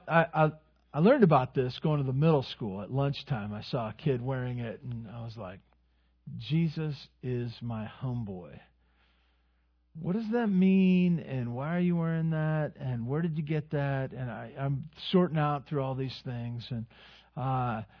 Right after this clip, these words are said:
I remember, I think I asked the kid, and he says, "Yeah, he's just kind of my homeboy. He's with me, and he's ki-," um, what a, it bothered me. It bothered me, and maybe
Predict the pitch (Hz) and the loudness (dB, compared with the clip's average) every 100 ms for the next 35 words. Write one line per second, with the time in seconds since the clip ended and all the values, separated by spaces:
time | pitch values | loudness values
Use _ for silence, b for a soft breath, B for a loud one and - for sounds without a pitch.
0 | b - 135 151 156 151 139 135 - - | b -4 2 6 6 6 6 2 -2 -10
1 | 120 127 143 135 127 135 - 143 - 143 | -6 -2 0 0 0 -2 -6 -14 -4 0
2 | 123 131 131 127 147 277 294 254 196 170 | 0 -2 -8 -10 -10 -4 -2 2 0 0
3 | 185 - 220 185 160 156 220 208 156 135 | -6 -4 -2 0 0 2 2 2 0 -2
4 | 127 127 120 196 240 165 127 117 117 120 | -4 -4 -4 -4 -4 -6 -6 -6 -8 -8
5 | 127 120 - - b b b b b _ | -10 -12 -16 -18 b b b b b _
6 | - 170 160 135 - - _ _ _ _ | 6 8 8 6 -4 -20 _ _ _ _
7 | _ _ _ _ _ - 180 _ 185 247 | _ _ _ _ _ -14 -14 _ 0 6
8 | 294 254 - _ _ _ _ _ _ _ | 6 6 0 _ _ _ _ _ _ _
9 | _ 196 180 185 254 220 139 123 123 170 | _ 6 10 12 12 8 2 -2 2 2
10 | 135 143 151 143 127 120 123 156 127 120 | 4 2 2 0 -4 -4 -2 -2 -2 -4
11 | 120 135 127 127 123 | -4 -4 -2 -4 -6